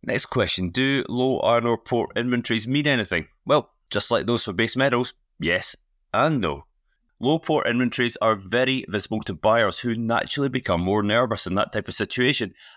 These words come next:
and that's compounded by the fact that the free float in port inventories is typically quite low. There's also an interesting subplot to the iron ore data. If you think of the way we analyse Chinese domestic production,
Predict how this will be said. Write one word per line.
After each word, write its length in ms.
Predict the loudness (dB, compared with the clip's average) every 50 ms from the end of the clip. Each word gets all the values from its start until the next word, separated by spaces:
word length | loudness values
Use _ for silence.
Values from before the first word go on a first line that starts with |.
| _ _
and 160 | -2 0 0
that's 140 | 2 0 0
compounded 720 | 0 -2 -2 -2 _ -2 0 2 2 2 2 0 -2 -2 0
by 80 | -2
the 100 | -2 -2
fact 400 | -2 -2 0 0 0 0 -2 -4
that 160 | -4 -4 -2
the 160 | -2 -2 -2 -4 _ _ _ _
free 340 | -14 -10 -4 -2 0 0 0
float 480 | -2 -4 -4 0 0 0 0 -2 -6 -8 -10
in 100 | -6 -4
port 200 | -2 -2 -2 0
inventories 460 | 0 0 0 0 0 0 -2 -2 -2 -4 _ _ _ _ _
is 140 | -8 -6 -4
typically 340 | -2 -2 -4 -2 -4 -6 -4
quite 320 | 0 0 0 0 0 -2
low. 400 | -2 -2 0 0 0 0 -2 -6 _ _ _ _ _ _ _ _ -4
There's 160 | -2 0 2
also 320 | 2 0 0 0 0 0 -2
an 80 | -2 -4 _ -2
interesting 500 | -2 -2 0 0 0 0 0 0 0 0
subplot 640 | 0 0 0 2 0 0 -2 -4 -2 0 0 0 -2 -6 _ -6
to 80 | -2 0
the 100 | 2 2
iron 200 | 2 2 2 0
ore 120 | 0 0
data. 420 | 0 0 -2 0 -2 -4 -6 -6 -10 _ _ _ _ _ _ _ _ _ _ _ _ _ _ _ _ _ -10
If 160 | -8 -6 -4
you 80 | -2 0
think 220 | 0 0 0 2
of 60 | 0 0
the 60 | 0
way 160 | 2 0 0
we 140 | 0 0 0
analyse 560 | 0 0 0 0 2 2 2 2 2 0 -2
Chinese 400 | -2 -2 0 0 0 0 0 -2
domestic 400 | -2 0 0 0 0 -2 -4 -4
production, 480 | -2 0 0 0 0 0 -2 -4 -6